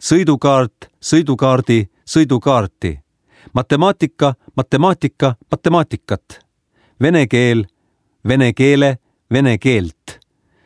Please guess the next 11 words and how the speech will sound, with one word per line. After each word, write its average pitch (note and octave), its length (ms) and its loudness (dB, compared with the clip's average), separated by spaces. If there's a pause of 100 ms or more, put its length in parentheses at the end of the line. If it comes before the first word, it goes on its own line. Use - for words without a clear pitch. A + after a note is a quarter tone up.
(120)
Sõnastik, F3 600 -2
sõnastiku, D#3 640 -2
sõnastikku. C#3+ 960 -2 (720)
Kell, A#2 420 0 (120)
kella, D#3 560 0
kella. A#2+ 600 2 (800)
Teritaja, A#2 800 0
teritaja, A2 800 0
teritajat. B2+ 880 -2 (520)
Viga, C3 380 0
vea, A#2 320 0